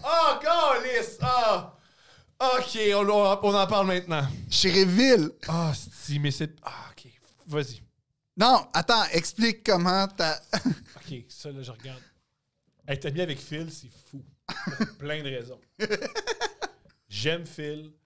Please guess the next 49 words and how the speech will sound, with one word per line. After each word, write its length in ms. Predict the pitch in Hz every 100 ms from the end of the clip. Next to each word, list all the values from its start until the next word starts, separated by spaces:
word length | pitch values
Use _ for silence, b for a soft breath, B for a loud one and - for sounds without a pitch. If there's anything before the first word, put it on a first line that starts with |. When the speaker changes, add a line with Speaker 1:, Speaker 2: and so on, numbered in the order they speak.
| _ _ _
Speaker 1:
j'affectionne 720 | - 127 - 131 - 156 151
Phil, 440 | 143 - 147 151 156
il 200 | 147 123 131
rend 120 | 151
ma 120 | 147 123 -
vie 300 | 143 151 156 _ _ _
plus 220 | - 156
heureuse. 640 | 156 127 120 117 - - _ _ _ _ _ _ -
Puis 60 |
ce 40 | -
qui 80 | 139
est 40 |
génial 380 | 139 156 202 139 - _ _ _ -
de 80 |
connaître 360 | 131 131 123 117
Phil, 260 | - 165 165
c'est 180 | -
que 120 | 120 131
t'as 260 | 120 -
plein 280 | - 131 170
de 40 |
gens 140 | 151 160
qui 100 | -
connaissent 360 | - 139 131
Phil, 300 | - 160 160
qui 140 | 135 -
t'écrivent. 380 | 151 - 233 151
Parce 100 | 165
que 40 |
connaître 360 | 180 254 302 202
Phil, 300 | - 262 285
c'est 140 | 202 185
quelque 180 | 185 -
chose. 300 | 214 147 143
Il 60 | 151
est, 40 |
il 100 | 147
est 200 | 156 202
unique, 240 | 202 202
Phil. 260 | - 170 127 b b b
Fait 100 | 147
qu'il 80 | -
faut 120 | 220
en 80 | 214
parler 200 | 185 185
à 40 |
d'autres 240 | 165 156 143
gens, 160 | 160
comme, 180 | 151 139